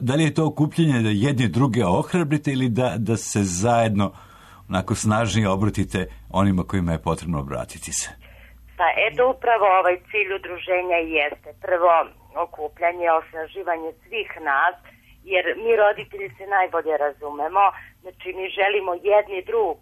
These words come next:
Speaker 2: jedni drugima ruku prijateljstva da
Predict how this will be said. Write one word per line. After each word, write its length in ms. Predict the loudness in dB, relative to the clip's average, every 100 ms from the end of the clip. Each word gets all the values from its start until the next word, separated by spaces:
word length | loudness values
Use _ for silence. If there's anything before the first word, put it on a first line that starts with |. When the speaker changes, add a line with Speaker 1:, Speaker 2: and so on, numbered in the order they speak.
| _ -18
Speaker 2:
jedni 460 | -4 -4 -2 -8
drugima 480 | -10 -10 -8 -4 0
ruku 460 | 0 -2 -6 -10 -14 -14 _ -16
prijateljstva 840 | -2 -2 0 0 0 0 -6 -12
da 140 | -4